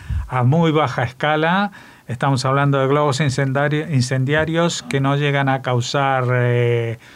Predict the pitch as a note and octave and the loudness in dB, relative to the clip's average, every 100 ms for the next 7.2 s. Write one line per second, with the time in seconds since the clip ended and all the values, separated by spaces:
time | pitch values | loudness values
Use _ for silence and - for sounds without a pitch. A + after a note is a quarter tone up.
0 | - - - C#3 B2+ C#3 C#3 D3+ D3 D3+ | -20 -18 -6 -2 -2 0 2 2 2 0
1 | C3+ D3+ B2+ C3 C#3 C#3+ C#3+ D#3 D#3+ D3 | 0 0 0 2 2 0 0 2 2 -2
2 | D3 D3+ C3 C3+ B2 A#2 D#3 D#3 E3+ E3+ | -4 -4 -4 -2 -2 0 2 4 2 0
3 | - - - D3 C3+ B2 B2 D3 C#3+ C#3+ | -8 -20 -16 -6 -2 2 0 2 2 2
4 | C#3+ B2+ C3+ B2 B2 - C#3+ D3 C#3+ B2 | 2 0 -2 -2 -4 -2 0 0 0 -2
5 | C#3 B2 A#2+ A2+ C3+ B2+ A#2+ B2 B2+ C3+ | -4 -2 -2 -4 -2 0 0 0 -2 -4
6 | C#3+ F#3+ F3 D3+ C3 A#2+ C#3+ C3 D#3+ F3+ | 0 2 2 0 -2 -2 -2 -2 0 2
7 | E3+ | 2